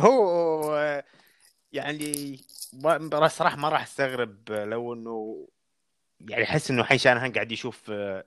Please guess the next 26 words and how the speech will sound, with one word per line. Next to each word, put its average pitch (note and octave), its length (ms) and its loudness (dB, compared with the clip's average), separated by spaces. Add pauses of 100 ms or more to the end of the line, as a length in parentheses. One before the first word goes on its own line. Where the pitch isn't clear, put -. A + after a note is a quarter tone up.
(140)
يبي A#2 140 6
يعرف B2+ 280 4
الكيو A2+ 260 -4
بي A#2 160 -4
اللي G#2 200 -6
عنده G2+ 200 -10
إيش - 160 -10
وضعه، G#2 340 -2
إنه G#2 200 -12
هل A#2+ 180 2
هذا A2 160 2
الكيو A2+ 220 -10
بي A2+ 140 -4
حقي A2 340 -8
هو A2+ 200 -4
أنا A2 300 -8
رايح G#2+ 240 -6
قدام G#2+ 300 -2 (380)
هذا B2+ 140 4
الكوتر A#2+ 260 -4
باك B2 180 0
حقي C#3+ 280 -8
ولا A2+ 220 -4
بحتاج A2 280 0
أشوف G#2 300 -8
غيره؟ F2+ 280 -4